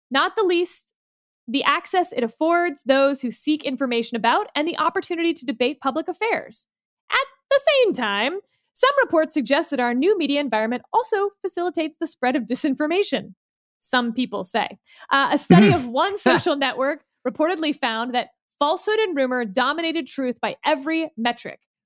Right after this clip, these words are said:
Speaker 1: reaching more people, penetrating deeper, and doing so more quickly than accurate statements. All of which means that the distribution of disinformation, which costs almost nothing to generate, has become a profitable business,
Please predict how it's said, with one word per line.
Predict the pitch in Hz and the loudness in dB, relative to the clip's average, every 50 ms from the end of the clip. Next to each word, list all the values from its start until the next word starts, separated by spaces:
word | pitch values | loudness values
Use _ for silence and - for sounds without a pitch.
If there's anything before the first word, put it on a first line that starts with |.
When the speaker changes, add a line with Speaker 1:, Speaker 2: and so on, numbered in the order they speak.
| _ - | _ -6
Speaker 1:
reaching | 220 269 349 359 - 381 370 320 | -2 0 0 2 2 0 0 2
more | 302 302 302 | 2 0 0
people, | 302 269 247 226 - 226 220 214 214 _ _ _ - | 0 -2 -2 -2 0 -2 -2 -2 -4 _ _ _ -10
penetrating | - - 370 427 370 - 320 311 254 269 247 208 | -4 -2 0 0 0 -2 -2 -2 -2 -2 -4 -4
deeper, | 202 233 226 - 220 220 214 - _ _ _ - | -4 -6 -6 -4 -4 -4 -4 -6 _ _ _ -6
and | 226 233 240 | -4 -4 -2
doing | 196 285 320 339 339 311 | 0 0 0 0 -2 -4
so | - - 277 262 247 | -2 0 2 2 2
more | 233 233 233 | 0 -2 -4
quickly | 226 _ - 359 349 - 359 339 330 - | -4 _ -6 -6 -4 -2 -4 -4 -4 -4
than | - 247 214 - | -6 -8 -6 -4
accurate | - 240 240 - 262 247 240 - - | -4 -4 -4 -4 -2 -2 -2 -4 -6
statements. | - - - - 269 262 196 185 151 - - - - _ _ _ _ _ _ _ _ _ - | -10 -8 -2 -2 -2 -2 -2 -10 -16 -16 -18 -18 -18 _ _ _ _ _ _ _ _ _ 0
All | - 311 370 403 403 | 2 2 4 4 0
of | 339 | 0
which | 320 349 - - | -2 -2 -4 -4
means | 294 285 277 277 277 277 233 202 _ _ - | -4 -4 -4 -4 -4 -6 -8 -10 _ _ -2
that | 240 226 220 - - | 0 0 0 0 -2
the | - 226 | -8 -10
distribution | 180 - 302 - - 349 269 294 294 - 285 | -6 -6 -6 -4 -4 -2 0 0 -2 -2 -4
of | 247 214 | -6 -4
disinformation, | 190 247 370 403 - 427 302 - 233 196 180 185 - 208 | -2 -2 -2 -2 -2 -2 -2 -2 -4 -4 -4 -8 -8 -8
which | 208 208 190 - | -10 -10 -10 -10
costs | - - 262 285 285 - | -4 0 0 0 0 -2
almost | - 262 226 220 208 - | -4 -4 -4 -4 -4 -4
nothing | 233 233 269 311 311 359 320 | -2 0 0 0 0 -2 -6
to | 277 269 | -6 -4
generate, | - 269 240 233 233 233 233 226 - _ _ _ _ - | -2 -2 -2 0 0 0 0 -2 -2 _ _ _ _ 0
has | 277 302 302 254 | 2 2 2 2
become | 311 320 - 277 320 302 | 0 0 2 2 0 2
a | 311 311 254 | 2 0 -2
profitable | - - - - 285 294 359 359 - 392 370 294 359 359 339 | -4 -8 -2 0 2 2 2 0 0 -2 -2 0 0 -2 -2
business, | 247 226 330 370 370 302 320 - - - - - - | -2 0 2 2 2 2 0 -4 -4 -6 -12 -14 -14